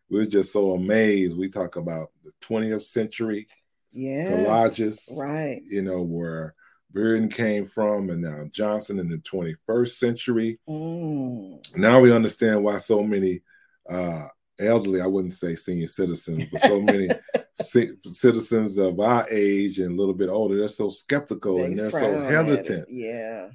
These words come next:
Speaker 1: to deal with social media or even, you know, Cash App or Zelle or
Speaker 2: That's right.
Speaker 1: these other opportunities. So you're talking about cryptocurrency, you're talking about, uh, what, Oko, uh,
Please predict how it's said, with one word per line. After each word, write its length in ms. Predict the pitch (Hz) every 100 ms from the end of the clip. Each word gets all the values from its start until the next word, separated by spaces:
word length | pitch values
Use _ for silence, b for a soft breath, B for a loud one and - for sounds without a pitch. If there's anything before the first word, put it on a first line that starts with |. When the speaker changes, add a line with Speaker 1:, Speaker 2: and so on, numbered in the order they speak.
| -
Speaker 1:
to 120 | 101
deal 320 | 95 123 123
with 180 | 110 95
social 360 | 107 95 - 98
media 460 | 131 127 95 85
or 220 | 78 78 120
even, 360 | 131 131 120
you 120 | 113
know, 200 | 95 82
Cash 520 | 80 - 117 104 - 87
App 200 | 67 -
or 80 | 76
Zelle 640 | 76 - 117 117 95 85 82
or 120 | 80
Speaker 2:
That's 340 | 123 135 -
right. 240 | 170 202 247
Speaker 1:
these 220 | 214 113
other 220 | 113 107
opportunities. 680 | 110 107 104 - 110 95 -
So 140 | - 95
you're 100 | 127
talking 220 | 113 101
about 160 | 80 -
cryptocurrency, 1000 | 101 - 80 80 - 143 131 127 135 123
you're 80 | 113
talking 200 | 95 82
about, 180 | 78 -
uh, 60 | - -
what, 160 | - -
Oko, 600 | 104 120 120 131 131 135 - _ _ _ _ _
uh, 460 | 82 92 90 82 80